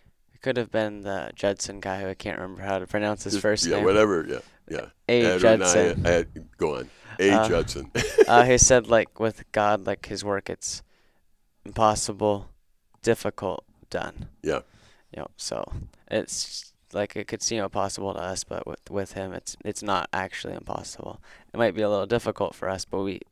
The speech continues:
Speaker 1: but we can do it with him 'cause he, he chooses to let us help him, and then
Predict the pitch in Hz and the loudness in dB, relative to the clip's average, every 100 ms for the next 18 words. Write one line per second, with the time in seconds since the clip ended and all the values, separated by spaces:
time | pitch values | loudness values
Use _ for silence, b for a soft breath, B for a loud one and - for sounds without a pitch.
0 | _ 95 98 101 98 101 101 - 92 - | _ -8 -6 -6 -6 -2 -2 -2 -8 -8
1 | 92 85 b b b b b - 95 - | -10 -12 b b b b b -10 -6 -6
2 | 101 98 98 - _ _ _ _ - - | -4 -6 -8 -18 _ _ _ _ -18 -12
3 | - - 117 107 95 - 95 98 101 98 | -8 -4 -2 -4 -8 -6 -2 0 0 -2
4 | - 90 - 90 90 - _ _ _ _ | -4 -6 -8 -12 -12 -16 _ _ _ _
5 | _ _ _ - 95 95 90 92 92 - | _ _ _ -12 -10 -10 -8 -8 -8 -12